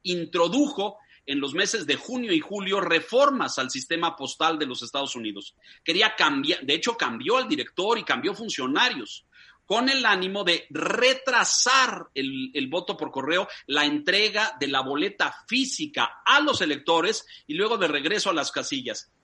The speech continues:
Tuvo que intervenir una demanda del Partido Demócrata y un juez federal ordenó detener esas reformas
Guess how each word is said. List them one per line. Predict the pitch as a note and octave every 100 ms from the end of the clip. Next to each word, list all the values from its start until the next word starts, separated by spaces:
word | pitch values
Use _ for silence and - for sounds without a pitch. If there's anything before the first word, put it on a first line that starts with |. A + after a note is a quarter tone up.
| _ _
Tuvo | B3 B3+ -
que | F3+
intervenir | E3+ D#3+ E3+ G#3
una | G#3 F#3
demanda | D3+ E3+ G#3+ G3
del | D3+
Partido | C#3+ D3+ E3+
Demócrata | D#3+ G#3 A3+ A3+ A#3 B3 D#3
y | G3+
un | G#3
juez | - G#3 -
federal | F#3+ F#3 G#3+ -
ordenó | E3 D3 D3+ F#3 A3+ - _ _
detener | C3+ C3+ F#3 - F3+ F#3 A#3 A#3+ G3 -
esas | F#3 G3 D#3+
reformas | C#3 C3 E3 D#3+ G#3 A3